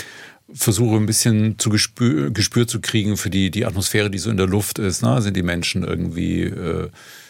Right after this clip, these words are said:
gut gelaunt? Sind sie eher, äh, deprimiert? Wie, also ich meine, ist natürlich immer nur ein kleiner Ausschnitt, aber einfach so ein, so ein Gefühl kriegen für eine Stadt, auch natürlich die Architektur.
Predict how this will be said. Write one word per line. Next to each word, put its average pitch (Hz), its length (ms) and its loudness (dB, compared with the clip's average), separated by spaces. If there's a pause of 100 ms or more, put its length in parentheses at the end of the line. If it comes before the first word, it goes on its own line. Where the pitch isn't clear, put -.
(160)
gut 139 200 2
gelaunt? 104 500 2
Sind 101 180 -2
sie 110 180 -2
eher, 92 440 2
äh, 101 120 -6
deprimiert? 101 800 2
Wie, 90 480 0 (160)
also 90 340 -4 (160)
ich 92 100 -14
meine, 90 520 -2 (340)
ist - 160 -10
natürlich 92 240 -2
immer 92 140 0
nur 87 80 0
ein 85 60 -4
kleiner 90 300 -2
Ausschnitt, 95 480 0 (380)
aber 117 220 2
einfach 131 180 0
so 143 160 4
ein, 131 220 4
so 120 120 4
ein 120 120 4
Gefühl 131 480 2
kriegen 90 420 0
für - 160 -4
eine 87 480 0 (220)
Stadt, - 500 -2
auch 110 240 0
natürlich 110 380 -2
die 92 300 0
Architektur. 147 840 0